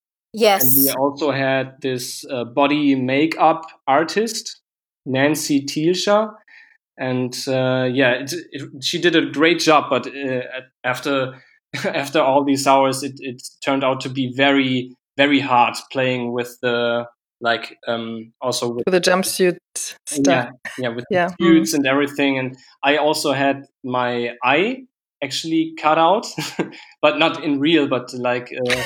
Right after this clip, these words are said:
Speaker 2: <laughs> Yeah.
Speaker 1: <laughs> but, uh, it was very, very hard to play with it, actually, because, um, your brain is really going crazy when you, when you can just see on one eye.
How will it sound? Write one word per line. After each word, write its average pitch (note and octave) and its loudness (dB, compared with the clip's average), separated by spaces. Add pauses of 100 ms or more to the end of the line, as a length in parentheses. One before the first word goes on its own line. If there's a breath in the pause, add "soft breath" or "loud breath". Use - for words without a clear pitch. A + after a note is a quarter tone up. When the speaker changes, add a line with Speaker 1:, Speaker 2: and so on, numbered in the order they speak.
Speaker 2:
<laughs> - -8
Yeah. C4+ 2
Speaker 1:
<laughs> - -4
but, B2+ -6 (100)
uh, B2+ -2 (380 soft breath)
it C#3 -8
was D#3 0
very, E3+ 4
very D#3+ 2
hard D#3+ 2
to C#3 -6
play E3 0
with C#3 -2
it, A#2+ -6 (100)
actually, A#2+ -8
because, B2 -6
um, A#2+ -6 (300)
your C3+ 0
brain C#3 2
is C3 -8
really C#3 0
going C3 0
crazy B2 0
when A#2+ -2
you, A#2+ -2 (240)
when B2 -2
you B2 -6
can C3+ 0
just C#3 -4 (200)
see C3+ -2
on A#2+ -2
one C3 2
eye. B2 0